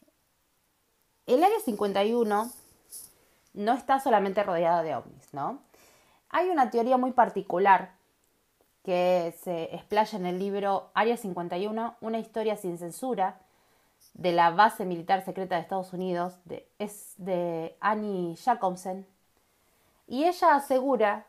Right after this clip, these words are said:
en su libro que estos supuestos aliens que encontraron en Roswell eran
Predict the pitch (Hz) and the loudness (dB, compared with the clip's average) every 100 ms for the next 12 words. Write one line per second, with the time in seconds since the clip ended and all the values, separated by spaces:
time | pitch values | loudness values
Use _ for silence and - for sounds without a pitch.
0 | - 175 - 196 220 208 180 185 _ _ | -12 -12 -8 -4 -2 -2 -4 -6 _ _
1 | _ _ _ _ _ _ _ _ _ _ | _ _ _ _ _ _ _ _ _ _
2 | _ _ _ _ _ - 277 254 - 165 | _ _ _ _ _ 2 4 4 0 -2
3 | 196 - 233 262 294 277 214 202 202 185 | -2 -2 -2 0 0 -2 -2 2 2 2
4 | 156 165 - - 175 165 156 175 165 170 | -2 -6 -18 -4 -2 0 -2 -4 -6 -6
5 | 175 202 226 214 180 208 202 - 165 170 | -4 -2 0 -2 -2 -2 -2 -4 -8 -8
6 | - _ _ _ _ _ _ _ _ - | -14 _ _ _ _ _ _ _ _ -2
7 | 269 302 311 | 2 2 2